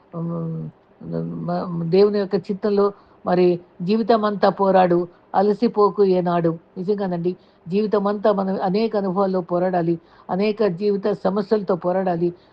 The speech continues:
కుటుంబ సమస్యలతో పోరాడాలి, సమాజంలో పోరాడాలి, ఉద్యోగంలో పోరాడాలి. ఎంత పోరాడినా సరే ప్రభు శక్తితో పోరాడుతూ, "జీవితం అంతా పోరాడు, అలసిపోకు ఏనాడు."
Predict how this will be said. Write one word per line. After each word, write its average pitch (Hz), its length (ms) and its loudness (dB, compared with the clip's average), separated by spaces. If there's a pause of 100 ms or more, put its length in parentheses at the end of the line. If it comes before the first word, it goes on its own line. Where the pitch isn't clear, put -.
(120)
కుటుంబ 196 320 0
సమస్యలతో 208 540 -2
పోరాడాలి, 185 520 0 (320)
సమాజంలో 202 460 2
పోరాడాలి, 180 560 0 (260)
ఉద్యోగంలో 208 480 2
పోరాడాలి. 190 600 0 (240)
ఎంత 202 260 -2
పోరాడినా 196 540 0
సరే 170 300 -2 (260)
ప్రభు 185 220 4
శక్తితో 196 540 -2
పోరాడుతూ, 196 600 0 (320)
"జీవితం 202 420 0
అంతా 220 240 0
పోరాడు, 190 580 0 (280)
అలసిపోకు 208 600 0
ఏనాడు." 202 480 2